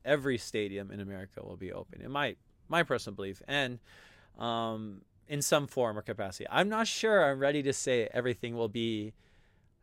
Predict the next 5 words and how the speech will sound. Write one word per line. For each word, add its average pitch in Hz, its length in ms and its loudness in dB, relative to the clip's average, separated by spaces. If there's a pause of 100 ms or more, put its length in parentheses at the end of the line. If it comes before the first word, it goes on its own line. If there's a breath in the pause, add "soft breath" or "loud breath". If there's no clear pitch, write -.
(240)
a - 20 -12
full 110 880 2
capacity, 95 580 -8
full 131 300 2
throttle 110 600 2